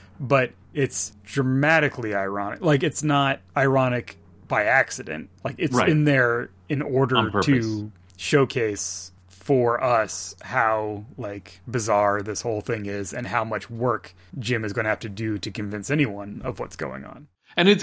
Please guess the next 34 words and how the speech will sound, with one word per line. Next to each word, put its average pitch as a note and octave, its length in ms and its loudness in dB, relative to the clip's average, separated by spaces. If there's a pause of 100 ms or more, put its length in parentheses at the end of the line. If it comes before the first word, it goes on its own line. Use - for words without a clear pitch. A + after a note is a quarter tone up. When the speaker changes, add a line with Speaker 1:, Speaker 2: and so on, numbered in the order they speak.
Speaker 2:
I E3+ 60 6
mean, F3 180 4
like, D3 160 2
that's C#3+ 280 4
the C3+ 120 2
thing C3+ 520 2
that A2 200 4
Rocky G3 300 4
was F3 180 2
up E3 160 2
against. C#3+ 500 0
It's A2 140 -4
the, G#2+ 180 4
it's C3+ 340 2
the A2+ 120 4
whole C#3 160 6
reason A2+ 440 2
why G2 500 4
they're G2+ 180 4
able F2+ 200 4
to E2 100 0
take A#2 260 2
T - 140 0
T A2 160 -2
Flowers F#2+ 420 4
in F2 80 -8
the F2 60 -8
first - 340 2
place, B2 460 4 (140)
the A#2 100 4
implausibility G#2 1040 4
of F2+ 100 2
it F2+ 100 2
all, E2 400 0